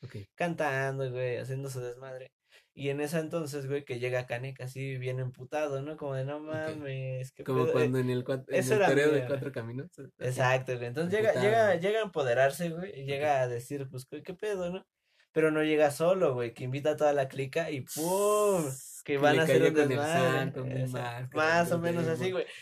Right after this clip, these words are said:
Speaker 2: Entonces,
Speaker 1: Sí,
Speaker 2: el
Speaker 1: no
Speaker 2: pinche
Speaker 1: mames,
Speaker 2: Oblique
Speaker 1: esa
Speaker 2: dice,
Speaker 1: pandilla
Speaker 2: "No
Speaker 1: estaba
Speaker 2: mames,
Speaker 1: loca,
Speaker 2: ¿qué
Speaker 1: güey.
Speaker 2: pedo con este güey? O sea, ¿qué hace este güey? No, este,
Speaker 1: Ujú.
Speaker 2: ahora sí que aunque, aunque hay-, lo hayas querido, o sea, al final del día, pues, ya te vendieron conmigo, ¿no?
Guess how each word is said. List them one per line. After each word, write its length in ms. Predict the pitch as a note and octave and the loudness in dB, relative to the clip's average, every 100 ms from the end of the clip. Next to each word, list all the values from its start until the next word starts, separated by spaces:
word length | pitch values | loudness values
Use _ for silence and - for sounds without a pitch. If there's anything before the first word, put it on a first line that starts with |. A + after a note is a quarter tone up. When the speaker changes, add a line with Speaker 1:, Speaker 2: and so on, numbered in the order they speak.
| - - | -14 -8
Speaker 2:
Entonces, 480 | G#3+ A3+ A3 A3+ | 0 0 2 0
Speaker 1:
Sí, 80 | G3+ E3 | -2 -6
Speaker 2:
el 120 | D#3 | -4
Speaker 1:
no 40 | |
Speaker 2:
pinche 280 | F3 E3+ F3+ F3 | -2 0 0 4
Speaker 1:
mames, 160 | D#3+ D3 | 4 4
Speaker 2:
Oblique 180 | C3+ C#3 | 0 0
Speaker 1:
esa 260 | C3 A#2 A2+ | -2 -4 -6
Speaker 2:
dice, 220 | D3+ D3+ | -6 0
Speaker 1:
pandilla 100 | C3+ | 2
Speaker 2:
"No 100 | C3 | 2
Speaker 1:
estaba 320 | C#3+ C3 B2+ B2 | 0 0 0 -2
Speaker 2:
mames, 80 | |
Speaker 1:
loca, 480 | A#2+ - - - C3 | -6 -8 -10 -10 -10
Speaker 2:
¿qué 120 | - | -12
Speaker 1:
güey. 40 | E3+ | -12
Speaker 2:
pedo 140 | F#3 | -12
con 120 | F3 | -12
este 220 | F3+ - F3 | -16 -14 -12
güey? 200 | G3 G#3 _ _ _ | -12 -16 _ _ _
O 60 | D#3+ | -2
sea, 120 | F#3 | -2
¿qué 100 | G#3 | -4
hace 140 | G#3+ | -8
este 220 | G#3+ G3+ | -4 -2
güey? 260 | G#3 A#3 C4+ | 2 0 0
No, 200 | A#3 G3+ _ - - _ | -4 -8 _ -20 -20 _
este, 280 | A3 A#3 G#3 | -10 -4 2
Speaker 1:
Ujú. 80 | G#3+ | 4
Speaker 2:
ahora 220 | G3+ G3+ | 4 2
sí 120 | G3+ | -2
que 100 | G#3 | -2
aunque, 300 | F3+ C#3+ C#3+ | -2 2 2
aunque 360 | D#3 D#3 D#3+ E3 | 2 0 2 2
hay-, 200 | F3 F3 | 2 2
lo 100 | E3 | 2
hayas 280 | E3+ F3+ E3+ | 2 -2 -4
querido, 560 | C#3 C3+ C#3+ C#3 A#2+ | -6 -4 -4 -4 -6
o 60 | B2+ | -8
sea, 200 | B2+ A#2 | -8 -10
al 100 | G#3 | -14
final 280 | F#3 C3 C#3+ | -8 -4 -2
del 160 | D#3 C#3 | -4 -2
día, 180 | C#3 | -4
pues, 120 | D3+ C3 | -4 -4
ya 120 | A#2 | -4
te 80 | A#2 | -6
vendieron 380 | A#2 A#2 A#2 | -6 -6 -6
conmigo, 500 | A2+ A#2 D3 B3+ G3+ | -8 -8 -8 -2 0
¿no? 220 | F3 G3+ | 0 -4